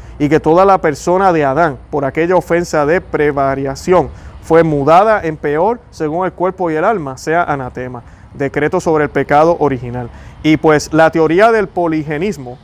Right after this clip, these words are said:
es una teoría sobre los orígenes del hombre que postula la existencia de diferentes linajes para la raza humana. También fue condenada por Pío doce en mil novecientos cincuenta en la encíclica Humani Generis.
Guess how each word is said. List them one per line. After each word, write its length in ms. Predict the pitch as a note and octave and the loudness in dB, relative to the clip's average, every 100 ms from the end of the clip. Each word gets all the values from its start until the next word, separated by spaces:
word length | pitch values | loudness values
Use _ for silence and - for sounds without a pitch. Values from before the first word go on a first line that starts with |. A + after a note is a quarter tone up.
| - - | -20 -12
es 80 | |
una 180 | C#3+ F#3 | -6 -4
teoría 280 | F#3 F3 F#3+ | -2 -2 -2
sobre 260 | F#3 E3+ D#3+ | -2 -2 -2
los 100 | D3 | -2
orígenes 440 | C#3+ D#3 F#3 F3 | -4 -2 -2 0
del 160 | D3+ D3+ | 2 2
hombre 260 | F3 F3+ | 0 -2
que 120 | E3 | -2
postula 400 | D3+ F3+ - F3 | -4 -6 -2 2
la 80 | F3+ | 2
existencia 500 | D#3 D3 D#3 D#3+ F#3 | 0 -4 -4 -2 0
de 80 | D#3+ | 0
diferentes 500 | D3 C#3 C#3+ C#3+ F#3 | 0 -4 -4 -2 -2
linajes 580 | F3+ E3 C3+ E3 F3+ - - - - - | 0 0 0 0 0 -4 -14 -20 -20 -4
para 320 | E3 E3 D#3 D3 | 4 4 4 2
la 160 | C#3+ | 0
raza 300 | C#3+ E3+ F#3+ | -2 -2 -2
humana. 400 | F3 A3 F#3 C3 - - - | -2 -2 -2 -4 -12 -16 -4
También 340 | C#3+ C#3 F3+ | -4 -2 -6
fue 160 | G3 F#3+ | -4 -4
condenada 580 | F#3+ F#3 D#3+ F3+ F#3+ F3 | -4 -4 -4 -2 -2 0
por 180 | D#3+ | -2
Pío 300 | - E3 F#3+ | -2 0 2
doce 260 | F#3+ A3 F3 | 2 2 0
en 80 | D3 | -4
mil 80 | D#3 | -4
novecientos 500 | E3+ E3 E3 D#3 - | -2 -4 -6 -6 -8
cincuenta 500 | D#3 B2+ A#3 G3+ D#3+ | -8 -2 -2 0 -4
en 80 | |
la 60 | C#3 | -4
encíclica 560 | C3 G3 G#3+ G#3 E3 D3+ | -6 -6 -4 -4 -2 -4
Humani 480 | D3 D3 F3 G#3 F3+ | -2 0 0 0 0
Generis. 500 | D3+ D#3+ C3+ - - | -2 0 -2 -4 -10